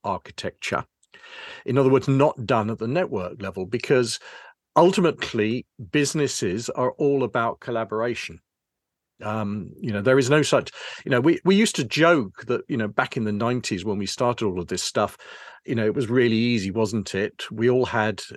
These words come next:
you know, corporate computers and corporate computers only. We had limited internet connectivity, and you were, you were, you know, staff on payroll. And if you were staff on payroll, you got an account.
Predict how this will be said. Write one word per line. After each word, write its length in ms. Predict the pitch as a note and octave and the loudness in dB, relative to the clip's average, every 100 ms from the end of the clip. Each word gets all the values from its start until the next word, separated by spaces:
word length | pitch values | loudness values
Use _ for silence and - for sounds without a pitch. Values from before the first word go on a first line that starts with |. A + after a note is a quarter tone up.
| - | -8
you 80 | D3 | -4
know, 140 | A2 | -4
corporate 400 | G2 - F3+ D3 | 0 2 2 2
computers 480 | - A#2 C3+ B2 A#2 | -4 -4 -2 -2 -4
and 120 | G#2 | -6
corporate 340 | G2 A#2 - A#2+ | -6 -8 -8 -12
computers 440 | A2+ G2+ G2 G2 | -10 -8 -8 2
only. 480 | C#3 D#3 D3+ D#3 D#3 _ - - | 2 4 2 0 -2 _ -20 -2
We 100 | A#2+ | 0
had 100 | A2+ | 2
limited 400 | B2 D#3 - G#2+ | 2 2 0 -2
internet 420 | A2 F#2+ G#2 - | -4 -4 -8 -8
connectivity, 920 | A2+ A2 G2+ - A2 A2+ - A2+ A2+ - | -6 -6 -4 -4 -2 -4 -2 0 0 0
and 220 | A#2 G#2+ | -2 0
you 120 | A#2 | 0
were, 200 | A2+ F#2+ | 0 -2
you 220 | - B2 | -4 -2
were, 200 | A2+ A2+ - _ - | 0 -2 -6 _ -10
you 100 | C#3 | -6
know, 120 | G2+ | -6
staff 360 | - D3+ C3 A#2 | -2 2 2 2
on 140 | A2+ | -4
payroll. 420 | A2+ D3 F#2+ D#2+ - _ _ _ _ _ - - | 0 0 0 -6 -12 _ _ _ _ _ -14 -6
And 100 | B2 | -4
if 120 | A#2 | -4
you 60 | |
were 60 | A2+ | -4
staff 320 | - D3+ D3 | 2 2 2
on 140 | A2+ G#2+ | -2 -2
payroll, 460 | A#2 G2+ G#2+ G#2+ | -4 -2 -2 -2
you 80 | A2+ | -4
got 220 | A#2 G2+ | -6 -6
an 60 | G#2+ | -8
account. 380 | G#2+ B2 E2 | -6 -6 -6